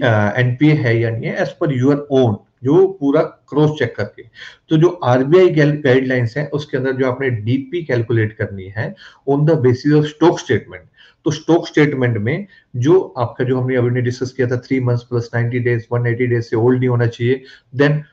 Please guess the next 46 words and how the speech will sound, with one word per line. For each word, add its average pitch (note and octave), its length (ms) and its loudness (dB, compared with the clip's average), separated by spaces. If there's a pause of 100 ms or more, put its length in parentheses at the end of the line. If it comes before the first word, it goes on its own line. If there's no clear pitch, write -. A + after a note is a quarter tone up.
(140)
जो C3 140 0
उसके C3 260 -4
अंदर C#3 200 -2
margin B2+ 580 2
है, G2+ 280 -6 (340)
margin C3+ 640 2
mentioned C3 720 -2 (120)
into B2 220 -4
the E3+ 140 -2
sanction D#3 580 0
letter, B2 360 0 (180)
sanction D3+ 260 -2
letter C3+ 220 0
में D3+ 180 0
जो F#3 100 4
मार्जिन C3+ 540 2
है B2+ 80 2
वो B2+ 220 2
आपको F3 240 2
check D3+ 240 -4
करना G#2 240 -2
है। F#2 100 -10 (380)
And E3+ 100 2
then D#3+ 240 2 (540)
you, D#3+ 180 4
uh, B2 520 0 (200)
check D#3 260 -2
the D#3 120 6
drawing A#2 560 -2
power, F3+ 260 2 (180)
और D3+ 220 2
इसका D3+ 240 -4
जो D#3 160 2
है C#3+ 120 -2
वो C#3 140 -4
क्या C#3 140 0
फॉर्मूला C#3 360 -2
है, G3+ 80 -4 (360)
uh, A#2 160 2
डीपी C3+ 280 0
are D#3+ 140 4
the C#3+ 100 2
sanction B2+ 300 -6
amount C#3+ 220 0
whichever C#3 420 0
is C3+ 160 4